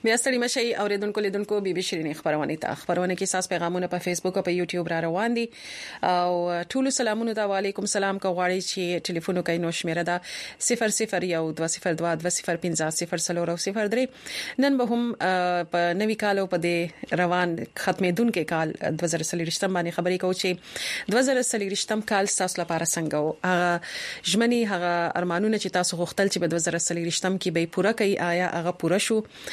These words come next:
څه کامیابي چې تاسو غوښتل چې هغه به په دوه زره څلوېښتم کې، آه، ترلاسه کړئ، هغه مو ترلاسه کړله؟ او آیا که نه، داسې ارمانونه چې تاسو کول، تاسو کول غوښتل، تاسو غوښتل چې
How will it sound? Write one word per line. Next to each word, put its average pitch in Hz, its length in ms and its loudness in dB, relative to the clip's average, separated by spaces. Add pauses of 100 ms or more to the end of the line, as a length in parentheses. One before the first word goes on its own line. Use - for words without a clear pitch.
(200)
څه - 180 2
کامیابي 185 560 2
چې 208 140 -2
تاسو 175 340 0
غوښتل 190 180 2
چې 185 120 2
هغه 170 180 2
به 175 100 0
په 165 120 -2
دوه 165 160 0
زره 170 160 0
څلوېښتم 170 600 0
کې، 170 180 0 (460)
آه، 170 120 6
ترلاسه 180 420 2
کړئ، 180 280 0
هغه 165 200 0
مو 170 200 0
ترلاسه 165 420 0
کړله؟ 220 320 2 (380)
او 196 200 6
آیا 214 400 2
که 214 160 -2
نه، 180 220 2 (160)
داسې 180 280 4
ارمانونه 180 520 2
چې 196 180 -2
تاسو 180 280 0
کول، 180 320 2
تاسو 175 380 0 (280)
کول 226 220 4
غوښتل، 165 340 -2
تاسو 165 580 -2
غوښتل 185 200 0
چې 190 100 -2